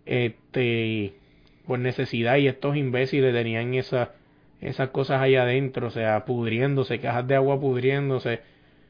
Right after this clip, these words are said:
sin contar la, lo, lo, lo que encontraron en un monte, ¿no? Millones y millones de agua en, en unos contenedores. De verdad que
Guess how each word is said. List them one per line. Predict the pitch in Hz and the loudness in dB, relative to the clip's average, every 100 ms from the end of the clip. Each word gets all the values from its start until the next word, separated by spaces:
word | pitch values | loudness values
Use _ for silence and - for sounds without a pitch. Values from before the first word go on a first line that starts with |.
| - | -12
sin | - 131 | -6 -2
contar | 131 117 - 123 | 0 -2 0 2
la, | 135 143 139 139 | 6 6 6 6
lo, | 131 131 | 6 4
lo, | 127 123 120 | 4 2 0
lo | 117 | -2
que | 117 | -2
encontraron | 120 123 113 117 117 135 | -4 -4 -2 0 0 2
en | 143 | 2
un | 139 127 | 0 2
monte, | 127 151 131 120 | 2 0 0 -2
¿no? | 120 143 | 0 0
Millones | 131 120 113 113 131 143 | 0 -2 0 0 0 0
y | 143 | 0
millones | 123 120 127 135 123 | 0 0 0 0 0
de | 117 117 | 2 4
agua | 123 131 127 - - _ - _ - | 4 4 2 0 -14 _ -20 _ -10
en, | - 120 113 | -6 -4 -2
en | 110 | -2
unos | 107 120 135 | -2 0 0
contenedores. | 135 131 135 131 117 123 135 123 - - - - - | 0 0 2 2 2 4 4 2 -2 -20 -20 -20 -12
De | 107 117 | -2 2
verdad | 110 113 113 | 2 4 2
que | - 143 143 135 127 | 4 6 8 6 2